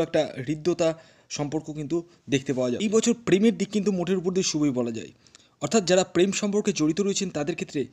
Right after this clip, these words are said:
যথেষ্ট মাত্রায় শুভ যেতে চলেছে এবং যারা প্রেমকে বিবাহে রূপদান দিতে চাইছেন তারা কিন্তু নির্দ্বিধায় দিতে পারেন, অর্থাৎ প্রেমের দিক এই বছর যথেষ্ট পরিমাণে শুভ যেতে চলেছে। পাশাপাশি দাম্পত্য জীবনে যারা পা রেখেছেন তাদের ক্ষেত্রেও কিন্তু এই বছর যথেষ্ট পরিমাণে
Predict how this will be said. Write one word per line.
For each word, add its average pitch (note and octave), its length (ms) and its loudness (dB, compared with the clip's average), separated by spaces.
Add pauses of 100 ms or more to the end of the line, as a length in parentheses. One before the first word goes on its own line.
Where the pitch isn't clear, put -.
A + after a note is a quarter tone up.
(240)
যথেষ্ট E3+ 360 -6
মাত্রায় C#3+ 340 -2
শুভ B2+ 100 -6 (100)
যেতে B2+ 120 -6
চলেছে A#2+ 320 -8 (600)
এবং G3 220 6 (320)
যারা E3 180 6
প্রেমকে G#3 400 2
বিবাহে D#3+ 320 0
রূপদান E3+ 300 2
দিতে E3 180 -4
চাইছেন C3+ 320 -2 (260)
তারা D#3+ 180 2
কিন্তু D#3+ 180 -2
নির্দ্বিধায় C#3 540 -2 (320)
দিতে C#3+ 180 -2
পারেন, G#2+ 220 -6 (460)
অর্থাৎ G#3 240 -2 (200)
প্রেমের B3 340 6
দিক C#3 160 2 (500)
এই G3+ 160 6
বছর G#3+ 280 2
যথেষ্ট D3+ 400 -6
পরিমাণে D#3+ 340 -2
শুভ D#3+ 160 -6
যেতে D#3+ 160 -2
চলেছে। F3 280 -2
পাশাপাশি F3+ 500 0 (560)
দাম্পত্য F#3+ 560 4
জীবনে F3+ 260 2
যারা F3 200 4
পা E3 240 0
রেখেছেন D#3 420 0
তাদের E3+ 280 -4
ক্ষেত্রেও E3 280 -4
কিন্তু D#3 220 -6 (420)
এই F#3+ 160 2
বছর D#3+ 300 0
যথেষ্ট C3 380 -6
পরিমাণে C#3 360 0